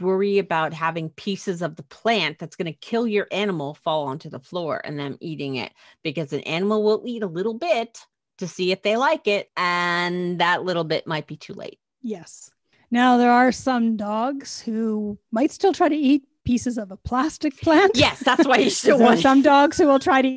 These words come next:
Speaker 2: eat anything, but
Speaker 1: Yes, you just wanna make sure that no matter what you do,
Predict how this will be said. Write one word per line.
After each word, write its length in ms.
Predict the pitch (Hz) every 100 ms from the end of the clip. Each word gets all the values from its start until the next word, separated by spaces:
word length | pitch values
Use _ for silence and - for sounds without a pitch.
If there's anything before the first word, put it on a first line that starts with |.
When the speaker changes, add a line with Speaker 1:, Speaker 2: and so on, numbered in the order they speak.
| - _
Speaker 2:
eat 260 | 254 247 302
anything, 440 | 262 269 262 277
but 80 | 208
Speaker 1:
Yes, 420 | 285 262 - - -
you 240 | 226 247 247
just 160 | 233
wanna 220 | - 240
make 200 | 240 226
sure 320 | 247 233 220 202
that 280 | 190 180
no 100 | 196
matter 240 | 196 196 185
what 340 | 185 202 254
you 220 | 285 302
do, 380 | 294 330 339 349